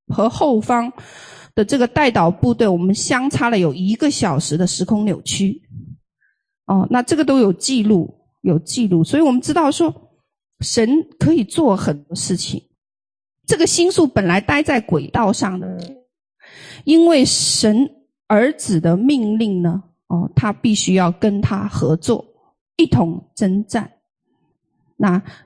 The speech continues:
当我们显，成熟长大、显出神儿子身份的时候，我们就可以命令怎么样？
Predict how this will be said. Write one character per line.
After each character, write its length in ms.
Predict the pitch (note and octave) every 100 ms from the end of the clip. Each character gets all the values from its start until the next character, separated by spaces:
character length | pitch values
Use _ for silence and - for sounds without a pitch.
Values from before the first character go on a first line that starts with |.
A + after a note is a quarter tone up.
| _
当 180 | - C#4
我 100 | G3
们 280 | F#3+ G3+ A3+
显， 760 | - - - - A3 D#3+ C#3+ - - - -
成 280 | A#3 A3+
熟 240 | D#4 G3+ G#3
长 320 | A3 E3+ E3+
大、 300 | - F3+ - -
显 520 | - - G#3 D3+ D3+
出 560 | - - C4+ C4+ F4 - -
神 320 | - G3+ G3+
儿 160 | F3 F#3+
子 160 | F3
身 300 | E3 - A#3+
份 200 | B3 A3+
的 80 | D#3+
时 220 | - -
候， 80 | E3
我 80 | F#3
们 80 | G3
就 100 | A3
可 140 | B3
以 80 | F3+
命 340 | B3+ C#4+ A3
令 220 | A3+ F#3+
怎 100 | F3+
么 60 |
样？ 100 | D#3